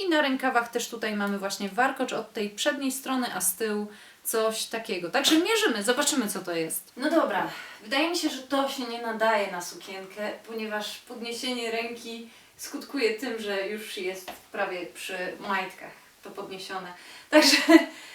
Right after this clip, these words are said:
no jak dla mnie się nie nadaje, po prostu jest, em, wiecie, gdyby to była spódnica takiej długości i tak jakby nie, gdybyśmy podnosiły ręce, e, i by się nie podnosiła ta spódnica, to spoko, ale w ten sposób, no...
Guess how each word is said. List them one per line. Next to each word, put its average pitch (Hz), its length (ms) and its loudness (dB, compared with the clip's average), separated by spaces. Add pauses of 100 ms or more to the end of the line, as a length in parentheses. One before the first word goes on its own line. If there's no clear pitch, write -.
(200)
no 311 100 2
jak 302 220 10
dla 277 200 4
mnie 269 120 -4
się 262 120 -4
nie 247 160 -2
nadaje, 226 360 4
po 226 80 -4
prostu 262 380 -6
jest, 240 380 0
em, 226 1040 -6 (1160)
wiecie, 262 340 -2
gdyby 302 260 2
to 349 100 0
była 330 160 8
spódnica 330 560 4
takiej 262 260 -4
długości 247 640 0
i - 40 -10
tak 285 160 0
jakby 277 260 -4
nie, 269 120 -4
gdybyśmy 269 640 -4
podnosiły 302 560 2
ręce, 269 360 2
e, 285 420 4
i 254 120 -2
by - 60 -6
się 277 160 -2
nie 330 140 2
podnosiła 220 600 2
ta 214 100 -2
spódnica, 233 560 -2 (320)
to 302 80 -2
spoko, - 600 4
ale 240 380 6
w - 80 -8
ten 294 240 2
sposób, 269 640 -4
no... 247 280 0